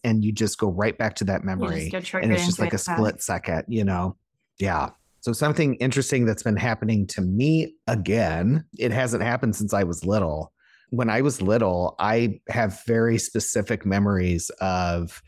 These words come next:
Speaker 1: being able to see spirit in my periphery and, like, actually seeing it with my physical eye. So objectively, if I ever talk about objectively and subjectively, objectively is your naked eye, subjectively is in your psychic mind.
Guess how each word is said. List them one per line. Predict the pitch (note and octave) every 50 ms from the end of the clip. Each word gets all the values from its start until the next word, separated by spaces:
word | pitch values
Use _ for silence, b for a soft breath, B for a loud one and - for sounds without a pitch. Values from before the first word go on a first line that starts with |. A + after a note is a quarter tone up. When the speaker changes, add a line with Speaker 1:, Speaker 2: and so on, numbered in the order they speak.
| - -
Speaker 1:
being | A2+ A#2+ A2+ A2 G#2 -
able | F#2+ G2 F#2+ F#2+ G2 E2
to | F2+
see | F2+ - - A#2 G#2 F#2+
spirit | - - - - - G#2 F#2 F#2+ G2+ A#2 C3 D3 - -
in | D3+ D3+
my | D3 D3 D3
periphery | D3 - - C#3+ C#3 D3 D3 - D#3 D3+ D3+ D3+ D3+ D#3 E3 D#3 - - _ _ _ _ _ _
and, | A2+ A2 G2+
like, | G2+ G#2 G#2 G2 G2 F#2+ F#2 - - - _ _ -
actually | A#2 A#2+ A#2 B2+ C3 - - C#3+ C3 C#3 B2+
seeing | C3 - C3+ B2 B2 B2
it | B2+ C3+ -
with | A#2 A#2+ A2+ - -
my | A#2 - A2 G#2+
physical | - - A2+ G#2+ A2+ - - G#2+
eye. | D#2 F2+ G2+ G2+ G2 G2+ A#2 B2+
So | - - A2 -
objectively, | G#2 F#2+ F#2 - G2 F#2+ - - C#3 A#2+ B2 C3 C#3 C#3 D3 D#3 D#3 B B B B -
if | A#2+ C#3
I | C3
ever | C3 C3 D3+
talk | - - D3+ C3+ -
about | C3+ B2+ B2+ A#2+
objectively | A#2 G2+ G2+ - C3 B2+ B2+ - C#3+ A2+ B2+ C3 B2+
and | A#2 A2
subjectively, | - - C3+ A#2+ G#2+ G2+ G#2+ G2 F#2 - G#2 E2 F2 F#2 F#2
objectively | F#2 F2+ F#2+ B2+ C3 B2+ - C#3 A#2 A#2+ A#2 A#2 A#2
is | A2+ G2 G2
your | G2 F#2
naked | A#2 C3+ C#3 C3+ - D#3 C3+
eye, | C3 B2 B2 B2 A#2+
subjectively | - - - C3 B2+ A#2+ B2 B2+ A#2+ A2+ - A#2+ G#2 A2 A2+ G#2+ G#2+
is | G#2 G2 F#2+ - _ -
in | A2+ A#2 G#2
your | G2+ G2 F#2
psychic | - - G#2+ G2+ - - E2+ -
mind. | - F2+ E2 D2+ C#2+ D2 F2+ -